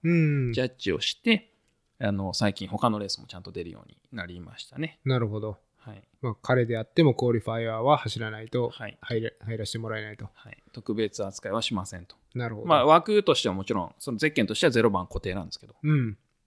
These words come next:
Speaker 2: はい。
Speaker 1: はい。でですね、えー、このウエスタンステイツなんですけれども、アメリカで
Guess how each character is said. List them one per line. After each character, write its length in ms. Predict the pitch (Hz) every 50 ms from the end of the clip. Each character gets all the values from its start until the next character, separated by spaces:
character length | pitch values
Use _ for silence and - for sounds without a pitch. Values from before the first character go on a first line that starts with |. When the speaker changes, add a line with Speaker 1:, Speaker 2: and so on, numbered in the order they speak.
| _ _
Speaker 2:
は 100 | _ _
い。 120 | _ _ _ _ _ _ _ _ _
Speaker 1:
は 160 | - 120 113 110
い。 80 | - _ _ _ _ _ _ _ _ _ _ _ _ _ _ _ _ _ _ -
で 220 | 160 160 151 135
で 60 | 117
す 140 | - - 127
ね、 320 | 123 117 113 110 98 - - 123
え 520 | 123 123 120 120 117 113 113 113 113 104
ー、 1200 | - _ _ _ _ _ _ _ _ _ _ _ _ _ _ _ _ _ - - - - _ _ -
こ 100 | - 190
の 100 | 185 170
ウ 100 | 175 196
エ 20 | 196
ス 140 | - -
タ 300 | - 185 175 170 170 170
ン 180 | 170 170 165 147
ス 100 | - -
テ 140 | - 156 147
イ 80 | 135 127
ツ 440 | - - - 113 110 107 107 - 113
な 120 | 117 113
ん 60 | 110 107
で 80 | 107
す 120 | - - -
け 100 | 123 113
れ 100 | 113 104
ど 120 | 113 113
も、 360 | 117 123 120 117 110 104 - - _ _ _ -
ア 100 | - 156
メ 120 | 170 185 185
リ 120 | 190 185
カ 240 | - 180 165 160 160
で 500 | 151 160 156 156 156 151 151 147 151